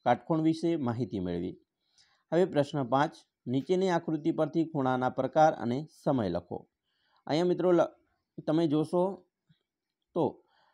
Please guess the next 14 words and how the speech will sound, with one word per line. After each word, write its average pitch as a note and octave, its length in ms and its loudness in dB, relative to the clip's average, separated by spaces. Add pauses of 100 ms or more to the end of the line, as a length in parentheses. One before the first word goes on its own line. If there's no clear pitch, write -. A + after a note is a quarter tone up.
(220)
દસ C3+ 380 0
વાગી E3+ 320 4
અને D3 220 -4
પંદર D3+ 280 0
મિનિટ A2 280 0
થઈ G2 160 -4
છે, - 240 -10 (320)
તો C#3+ 60 -4
આ C3+ 100 4
કાટખૂણથી D3+ 540 2
મોટો C#3 340 2
ખૂણો D#3+ 240 0
બન્યો. D#3+ 360 0 (1500)
અહીંયા F#3+ 420 0